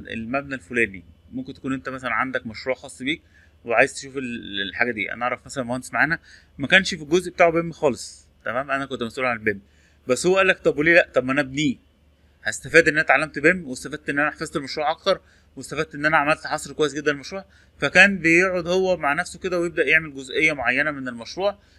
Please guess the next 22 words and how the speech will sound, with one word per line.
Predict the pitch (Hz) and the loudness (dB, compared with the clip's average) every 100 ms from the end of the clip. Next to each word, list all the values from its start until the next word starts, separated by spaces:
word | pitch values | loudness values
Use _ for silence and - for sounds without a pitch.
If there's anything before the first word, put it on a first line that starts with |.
| _ - | _ -4
بيستفاد | 120 127 - 170 156 | -2 -2 2 0 0
ان | 151 | -2
هو | 165 170 | 4 4
ايديه | - 131 | 4 -2
بتمشي | 147 165 156 | -2 -4 -10
في | 143 | -12
المشروع، | 120 - 147 | -14 -6 -2
بيتخيل | 139 - 135 135 | -2 -2 -2 -2
المشروع، | 117 - 135 135 139 _ _ _ - | -6 -12 -6 -2 -2 _ _ _ -12
بيظهر | 120 123 120 131 151 | 0 2 2 2 2
له | 147 | 0
كلاشات. | - 123 - 151 147 _ _ _ | -4 -4 2 2 0 _ _ _
حصل | - - 147 151 | -12 -8 -2 -2
مثلا | 147 147 151 | -2 -4 -4
مره | 139 143 151 156 139 | -2 0 4 4 2
ف-، | - | -8
كان، | - 139 | -8 -8
ما | 135 | -2
كانش | 175 - | -2 -2
فيه | 180 | -6
كلاش، | 175 175 190 - | 4 4 4 0
بس | 135 - - | -6 -6 -2